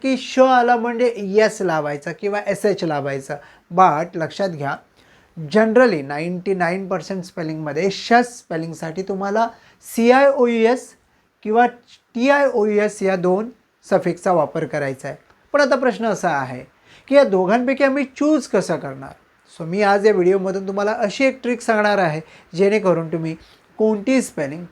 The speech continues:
परफेक्टली लिहाल. तुमच्यासाठी शेवटचा शब्द दिला आहे, पण तुम्ही पहिल्यांदा ती ट्रिक समजून घ्या आणि मगच त्या शब्दाकडे जा. आता बघा, पहिला शब्द इन्फेक्शस.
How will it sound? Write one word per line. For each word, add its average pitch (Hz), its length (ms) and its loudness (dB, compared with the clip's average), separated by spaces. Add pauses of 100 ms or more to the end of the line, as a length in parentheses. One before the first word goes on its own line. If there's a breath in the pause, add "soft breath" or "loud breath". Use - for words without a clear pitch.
(160)
परफेक्टली 175 520 -2
लिहाल. 135 240 -4 (360 loud breath)
तुमच्यासाठी 247 580 4
शेवटचा 226 500 0
शब्द 214 240 0
दिला 202 280 4
आहे, 139 200 0
पण 180 260 -8
तुम्ही 185 220 -6
पहिल्यांदा 190 720 -2
ती 165 140 -6
ट्रिक 220 300 -4
समजून 220 500 0
घ्या 208 160 2 (380 loud breath)
आणि 190 140 -2
मगच 208 440 2
त्या 226 140 4 (400)
शब्दाकडे 147 560 -4
जा. 139 140 -14 (1160)
आता 240 120 8
बघा, 214 260 4 (300)
पहिला 226 240 6
शब्द 180 260 -4 (480 soft breath)
इन्फेक्शस. - 1800 -2